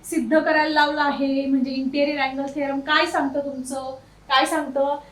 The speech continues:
अँगल ए आणि बी यांची ॲडिशन किती आली पाहिजे, वन एटी डिग्री,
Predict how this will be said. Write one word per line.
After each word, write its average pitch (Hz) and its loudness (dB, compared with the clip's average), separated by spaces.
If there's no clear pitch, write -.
अँगल 254 2
ए 294 0
आणि 381 4
बी 277 0
यांची 254 -2
ॲडिशन 240 0
किती 277 -2
आली 269 2
पाहिजे, 269 0
वन 320 4
एटी 302 2
डिग्री, 175 -2